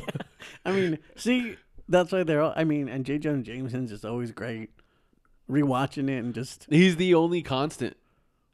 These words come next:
Speaker 1: Yeah.
Speaker 2: Anytime, anytime, like, 'cause even in, even in, uh, Across the Spider-Verse, he's all the J. Jonahs <laughs> and th-, all the versions of Jameson
Speaker 1: And
Speaker 2: that are
Speaker 1: Jox-,
Speaker 2: in that.
Speaker 1: Joxer's great, but he's always great.
Speaker 2: Uh, how about the blue meanie?
Speaker 1: Man,
Speaker 2: Or
Speaker 1: he's
Speaker 2: green
Speaker 1: like,
Speaker 2: meanie?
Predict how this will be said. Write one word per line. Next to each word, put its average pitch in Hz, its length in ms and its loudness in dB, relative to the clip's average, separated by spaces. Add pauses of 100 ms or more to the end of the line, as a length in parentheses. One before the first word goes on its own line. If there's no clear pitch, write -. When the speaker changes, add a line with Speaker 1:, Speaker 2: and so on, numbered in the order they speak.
(160)
Speaker 1:
Yeah. 160 220 -2 (1040)
Speaker 2:
Anytime, 135 560 0
anytime, 131 420 -2
like, 135 200 2
'cause 135 160 4
even 151 220 6
in, 147 280 2 (560)
even 143 380 4
in, 143 180 4
uh, 120 680 6
Across 123 360 0
the 135 60 -10
Spider-Verse, 117 540 -2
he's 117 160 0
all 113 140 8
the 113 100 2
J. 113 200 2
Jonahs 135 480 0 (220)
<laughs> - 220 -16
and 139 300 2
th-, 131 160 -8
all 123 160 2
the 127 80 2
versions 120 380 0
of 107 100 -4
Jameson 113 380 -2
Speaker 1:
And 151 80 0
Speaker 2:
that - 20 -2
are 131 40 -2 (260)
Speaker 1:
Jox-, 110 100 -2
Speaker 2:
in 107 60 -6
that. 123 100 -2
Speaker 1:
Joxer's 139 500 0
great, 104 260 -12 (100)
but 120 100 -12
he's 101 180 -10
always - 160 -14
great. 101 260 -20 (460)
Speaker 2:
Uh, 92 40 -12
how 120 80 -8
about 131 260 -4
the 92 80 -8
blue 107 320 -6
meanie? 107 400 -12 (100)
Speaker 1:
Man, 135 240 -2
Speaker 2:
Or - 60 -4
Speaker 1:
he's 160 100 0
Speaker 2:
green 143 240 2
Speaker 1:
like, 120 80 -2
Speaker 2:
meanie? 135 360 -2